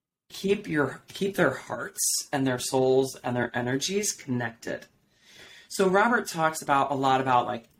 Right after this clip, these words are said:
we're action oriented. Um, we are also, like,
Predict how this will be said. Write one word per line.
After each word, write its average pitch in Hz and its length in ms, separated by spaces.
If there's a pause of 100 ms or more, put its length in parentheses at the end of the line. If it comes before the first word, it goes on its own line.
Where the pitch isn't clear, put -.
(140)
we're 135 220
action 117 360
oriented. 101 800 (1160)
Um, 135 460 (320)
we 196 160
are 208 160
also, 180 420
like, 147 360